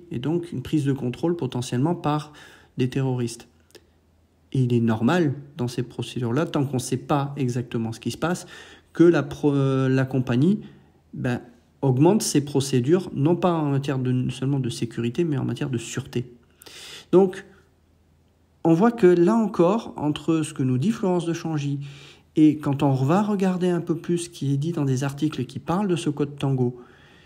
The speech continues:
euh, il y a quand même une différence, hein. Euh, j'ai l'impression que l'interprétation qu'elle en a faite, elle est pas si évidente que ça. Elle est beaucoup plus sujette à contradiction,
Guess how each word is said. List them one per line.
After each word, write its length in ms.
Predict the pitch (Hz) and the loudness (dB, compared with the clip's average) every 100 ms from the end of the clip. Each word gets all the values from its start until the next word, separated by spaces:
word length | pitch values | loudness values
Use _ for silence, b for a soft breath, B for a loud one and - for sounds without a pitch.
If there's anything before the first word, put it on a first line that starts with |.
| B B _ _ _ - | B B _ _ _ -4
euh, 220 | 127 127 | -2 0
il 140 | 123 120 | -2 -2
y 100 | 131 | -2
a 60 | |
quand 240 | 131 147 139 | -2 0 2
même 260 | 180 185 | 2 2
une 120 | 175 | 0
différence, 640 | 151 143 139 117 113 120 - | 0 -2 -2 -4 -4 -8 -8
hein. 180 | 64 - - _ _ 156 | -10 -10 -16 _ _ -6
Euh, 360 | 135 127 127 | -2 -2 -2
j'ai 160 | 127 131 | 0 0
l'impression 480 | 143 139 139 185 185 | 0 -2 -2 -2 0
que 260 | 160 160 B B B - | 0 0 B B B 0
l'interprétation 720 | 147 156 175 175 170 170 185 | 2 2 2 0 0 0 -2
qu'elle 220 | 175 165 156 | -2 -2 0
en 100 | 151 | 0
a 80 | |
faite, 400 | 139 180 - - - _ _ _ _ _ _ _ _ _ - | 0 0 -2 -6 -20 _ _ _ _ _ _ _ _ _ -4
elle 200 | 127 131 | 0 0
est 120 | 131 | 0
pas 200 | 160 185 | 0 -2
si 300 | - - 180 | -4 -2 -2
évidente 480 | 170 170 160 165 - | 0 0 -2 -4 -2
que 140 | 165 | -2
ça. 240 | 165 143 139 B B B B | -2 -6 -8 B B B B
Elle 180 | - 127 | -2 2
est 100 | 135 | 4
beaucoup 500 | 131 131 196 196 185 | 2 2 2 2 -2
plus 200 | - 196 | -2 -2
sujette 480 | 208 170 151 175 175 | -2 -2 2 2 0
à 140 | 147 | -4
contradiction, 800 | 143 151 - 143 147 147 151 175 | -4 -6 -6 -6 -6 -4 -4 -4